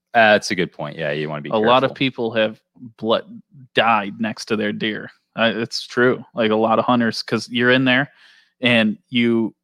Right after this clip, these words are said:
Speaker 2: you're fumbling around and you don't know if there's an arrow, broadhead in there and you
Speaker 1: Oh,
Speaker 2: got
Speaker 1: sure,
Speaker 2: yourself.
Speaker 1: if you're hunting with an arrow,
Speaker 2: You
Speaker 1: yeah.
Speaker 2: also don't know where your knife is
Speaker 1: Let's
Speaker 2: and where
Speaker 1: call
Speaker 2: your
Speaker 1: newbie.
Speaker 2: hand is.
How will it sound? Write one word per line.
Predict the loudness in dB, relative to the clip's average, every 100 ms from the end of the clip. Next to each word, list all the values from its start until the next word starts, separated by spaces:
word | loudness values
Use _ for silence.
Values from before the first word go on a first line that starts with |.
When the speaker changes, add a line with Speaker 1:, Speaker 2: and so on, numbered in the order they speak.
| _ _ _ -6
Speaker 2:
you're | 0 0
fumbling | 4 2 4 4
around | 4 4 2 0
and | -2
you | 0
don't | 0 0
know | 0 0
if | -2 -6 -2
there's | -2 -2
an | -8
arrow, | -6 -4 -4 -6
broadhead | 2 4 4 2 0
in | -2
there | -6
and | -6 -8
you | 0
Speaker 1:
Oh, | 4 6
Speaker 2:
got | 6 2
Speaker 1:
sure, | 2 4
Speaker 2:
yourself. | 4 4
Speaker 1:
if |
you're | 2 0
hunting | -2
with | -6
an | -8
arrow, | -4 4
Speaker 2:
You |
Speaker 1:
yeah. | 4
Speaker 2:
also | 4 2
don't | 2 2
know | 2 0 -2 -4
where | 0
your | 2 4 4
knife | 2 -2
is | 0
Speaker 1:
Let's | 0
Speaker 2:
and | 2
where | 2
Speaker 1:
call | 4
Speaker 2:
your | 2
Speaker 1:
newbie. | 2
Speaker 2:
hand | 2 2 0
is. | -4 -8